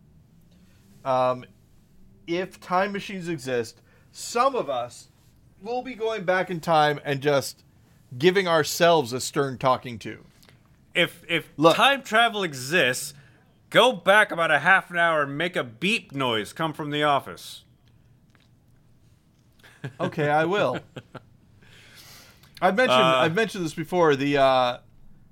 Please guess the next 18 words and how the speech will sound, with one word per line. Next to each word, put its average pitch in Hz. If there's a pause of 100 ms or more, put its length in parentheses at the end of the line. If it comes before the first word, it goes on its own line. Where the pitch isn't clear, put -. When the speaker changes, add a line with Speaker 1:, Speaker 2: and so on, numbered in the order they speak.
(200)
Speaker 1:
the, 139 (200)
how 151
Stephen 175
Hawking 156
had 143
a, - (440)
a 117
party 143
for 135
time 135
travelers, 165 (1300)
but 160
he 160
didn't 160
advertise 151
it 151
until 143
after 160